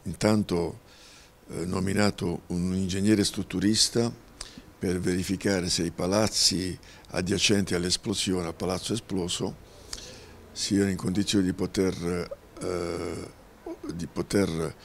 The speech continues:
far rientrare i, i familiari all'interno delle rispettive abitazioni. Oggi approveremo una delibera dove metteremo da parte centomila euro attinti dal fondo di riserva, perché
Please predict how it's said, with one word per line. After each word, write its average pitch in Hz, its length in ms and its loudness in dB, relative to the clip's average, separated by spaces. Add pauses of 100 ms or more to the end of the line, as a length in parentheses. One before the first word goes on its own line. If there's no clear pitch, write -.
(600)
far 95 280 0
rientrare 92 800 2
i, 95 360 2
i 87 40 -2
familiari 95 640 2 (640)
all'interno 98 500 4
delle 90 420 2
rispettive 98 520 0
abitazioni. 78 720 -4
Oggi 95 200 4
approveremo 98 460 4
una 90 140 2
delibera 98 680 2 (680)
dove 95 260 2
metteremo 95 480 4
da 90 140 0
parte 92 420 2
centomila 92 720 2
euro 92 680 2
attinti 101 500 -2
dal 90 160 -4
fondo 95 280 0
di 87 120 0
riserva, 87 640 0
perché 87 520 -6